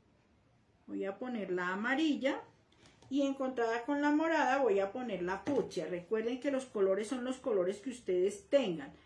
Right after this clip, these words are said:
No quiere decir que tengan que ser estos colores exactamente con los que ustedes tengan que hacer el unicornio, no. Con los colores que ustedes tengan, miren, pegan dos arribita, dos abajito, miren,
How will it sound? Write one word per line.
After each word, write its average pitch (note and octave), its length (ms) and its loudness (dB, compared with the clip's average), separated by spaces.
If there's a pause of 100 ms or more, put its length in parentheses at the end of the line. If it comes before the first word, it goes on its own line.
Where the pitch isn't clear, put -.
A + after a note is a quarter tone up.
(300)
No A#3 240 -4
quiere C4 260 6
decir C#4 300 0
que A#3 140 6
tengan C#4+ 580 4
que D4+ 100 -2
ser A#3 180 2
estos G#3 280 -4
colores G3+ 380 0
exactamente A#3+ 840 -4
con B3 160 -6
los A3 80 -8
que - 100 -16
ustedes F#3 380 -4
tengan A3+ 320 -8
que B3 80 -6
hacer F#3 260 -6
el F#3+ 160 -2
unicornio, G#3 600 -6
no. E3 260 -10 (800)
Con C4 200 0
los C4 180 -2
colores C#4+ 420 0
que F4+ 100 0
ustedes A#3 420 2
tengan, E4+ 360 -2
miren, F#3+ 260 -2
pegan B3+ 400 -4 (320)
dos D#4 380 2
arribita, D#4+ 640 2
dos C4+ 240 -2
abajito, C#4+ 720 -2
miren, A#3 420 -4